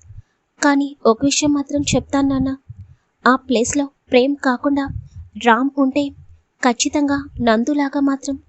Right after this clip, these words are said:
ఆలోచించేవాడు కాదు" అని అను చెప్తుంటే, "అర్థమైంది. నిన్ను ఎక్కువ ఆలోచించొద్దని చెప్పాను కదా. వెళ్ళు, వెళ్ళి నా అల్లుడిని భోజనానికి పిలు.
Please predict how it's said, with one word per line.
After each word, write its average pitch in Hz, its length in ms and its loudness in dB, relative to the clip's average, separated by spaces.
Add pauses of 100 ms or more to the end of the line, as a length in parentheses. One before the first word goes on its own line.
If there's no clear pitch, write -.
ఆలోచించేవాడు 277 760 0
కాదు" 254 320 -2
అని 277 260 -2 (480)
అను 240 220 2 (140)
చెప్తుంటే, 277 440 -2 (540)
"అర్థమైంది. 269 520 0 (720)
నిన్ను 277 280 4 (100)
ఎక్కువ 233 320 2
ఆలోచించొద్దని 277 840 -2 (160)
చెప్పాను 277 280 -2
కదా. 277 260 -2 (600)
వెళ్ళు, 233 320 2 (540)
వెళ్ళి 233 300 2
నా 285 140 2
అల్లుడిని 277 480 0
భోజనానికి 254 560 0
పిలు. 277 240 0